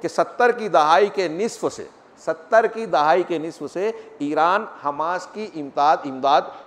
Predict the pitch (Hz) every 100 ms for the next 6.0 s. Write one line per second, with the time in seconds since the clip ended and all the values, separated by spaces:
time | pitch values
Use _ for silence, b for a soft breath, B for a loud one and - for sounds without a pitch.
0 | - - 196 226 160 143 127 127 101 -
1 | - - - _ _ - 135 175 185 143
2 | 139 151 160 151 135 175 143 143 143 131
3 | 139 - 160 147 147 135 156 208 - B
4 | 151 139 151 156 160 160 147 143 147 151
5 | 123 143 135 131 139 - 127 95 110 87